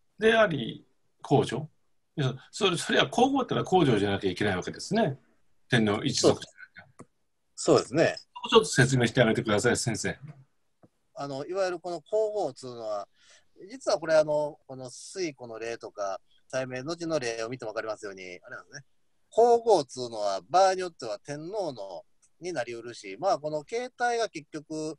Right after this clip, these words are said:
Speaker 2: 後継者になりたこの田白岡の卑弥呼っつうのと結婚したのが一つのポイントだっただけであって、いわゆる男系、女系というよりも、双系性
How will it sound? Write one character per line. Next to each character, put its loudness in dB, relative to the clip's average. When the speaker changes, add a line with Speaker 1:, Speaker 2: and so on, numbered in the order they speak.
Speaker 2:
後 -4
継 -6
者 -10
に -4
な 0
り -8
た -6
こ -10
の -8
田 -8
白 2
岡 -4
の -4
卑 -6
弥 -4
呼 -2
っ -4
つ -10
う -6
の -6
と -8
結 -6
婚 -6
し -10
た -6
の 0
が -2
一 -10
つ -10
の -2
ポ -2
イ 0
ン -2
ト 0
だ 2
っ -18
た -4
だ -6
け -12
で -8
あ -6
っ -8
て、 -8
い -6
わ 0
ゆ -2
る -8
男 0
系、 -4
女 -12
系 -8
と -12
い -8
う -14
よ -14
り -14
も、 -16
双 -4
系 -4
性 -4